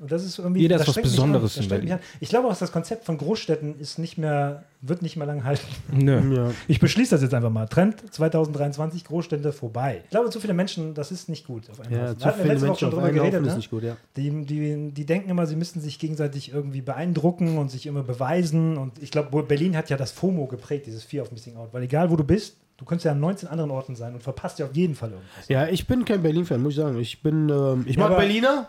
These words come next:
Speaker 3: aber nur das zum Essen, aber ich bin kein Berlin-Fan. Wer ist in Berlin? Heißt Krapfen oder so, ne?
Speaker 1: Krapfen, ja.
Speaker 2: Ja.
Speaker 3: Ich
Speaker 2: Weißt
Speaker 3: bin
Speaker 2: du, wie
Speaker 3: kein
Speaker 2: die in Leipzig
Speaker 3: Berliner,
Speaker 2: heißen?
Speaker 3: ich weiß, ich mag Berlin, ich finde, die Stadt
Speaker 2: Weißt
Speaker 3: ist zu groß, äh, zu viel, ähm, Hip-Leute und ich bin, oh, ich lebe jetzt in Berlin, ich bin hip, aber jeder, jeder soll machen, was er will.
Speaker 2: Weißt du, was,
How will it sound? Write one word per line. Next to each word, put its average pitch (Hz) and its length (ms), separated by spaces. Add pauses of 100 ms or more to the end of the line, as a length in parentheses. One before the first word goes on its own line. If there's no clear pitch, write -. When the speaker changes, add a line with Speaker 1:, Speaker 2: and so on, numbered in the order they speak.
(120)
Speaker 3:
aber 160 180
nur 175 140
das 160 120
zum 156 140
Essen, 170 360
aber 151 340
ich 147 220
bin 170 220
kein 175 200
Berlin-Fan. 151 600
Wer 147 140
ist 196 60
in 156 60
Berlin? 160 200
Heißt 180 120
Krapfen 156 300
oder 120 160
so, 120 100
ne? 139 100
Speaker 1:
Krapfen, 127 380
ja. 120 140
Speaker 2:
Ja. - 80
Speaker 3:
Ich - 20
Speaker 2:
Weißt 127 100
Speaker 3:
bin 127 80
Speaker 2:
du, 147 40
wie 147 60
Speaker 3:
kein 147 80
Speaker 2:
die - 40
in 139 60
Leipzig 214 280
Speaker 3:
Berliner, 226 260
Speaker 2:
heißen? 226 220
Speaker 3:
ich 220 120
weiß, 294 140
ich 220 60
mag 247 140
Berlin, 214 260
ich 165 140
finde, 220 140
die 180 140
Stadt 131 160
Speaker 2:
Weißt 160 100
Speaker 3:
ist - 40
zu 214 100
groß, 214 500
äh, 190 220 (500)
zu - 160
viel, 202 420
ähm, 170 420
Hip-Leute 190 800
und 170 180
ich 180 160
bin, 185 160
oh, 185 120
ich 175 140
lebe 175 240
jetzt 170 140
in 170 80
Berlin, 165 180
ich 151 120
bin 160 120
hip, 160 240
aber 143 340 (220)
jeder, 185 240
jeder 190 280
soll 175 100
machen, 165 180
was 139 100
er 123 120
will. 120 140 (100)
Speaker 2:
Weißt 131 260
du, 123 280 (200)
was, - 20